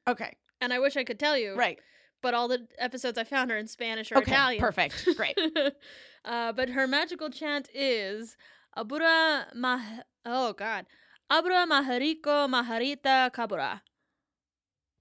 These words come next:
Speaker 1: Mm-hmm.
Speaker 2: That's, yep.
Speaker 1: I, I recognized some of those words in there from the
Speaker 2: <laughs>
Speaker 1: Sally the Witch theme
Speaker 2: Yes,
Speaker 1: song.
Speaker 2: yes. <laughs>
Speaker 1: Yep.
Speaker 2: Um,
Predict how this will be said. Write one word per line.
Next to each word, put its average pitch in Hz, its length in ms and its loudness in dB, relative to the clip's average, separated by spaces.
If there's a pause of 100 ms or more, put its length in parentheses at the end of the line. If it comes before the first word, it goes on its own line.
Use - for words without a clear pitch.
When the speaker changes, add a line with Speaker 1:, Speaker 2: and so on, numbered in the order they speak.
(240)
Speaker 1:
Mm-hmm. 233 460 2
Speaker 2:
That's, 196 380 -6
yep. 247 280 2 (720)
Speaker 1:
I, 233 200 6
I 247 140 4
recognized 240 500 4
some 226 160 0
of 190 80 -2
those 180 160 4
words 214 220 2
in 220 80 4
there 170 140 4
from 370 180 8
the 294 60 6
Speaker 2:
<laughs> - 20 8
Speaker 1:
Sally 202 240 8
the 165 60 0
Witch 180 160 0
theme 359 120 2
Speaker 2:
Yes, 262 100 4
Speaker 1:
song. 269 200 6 (720)
Speaker 2:
yes. 311 720 -4 (100)
<laughs> - 80 -18
Speaker 1:
Yep. 214 200 2
Speaker 2:
Um, 220 360 -6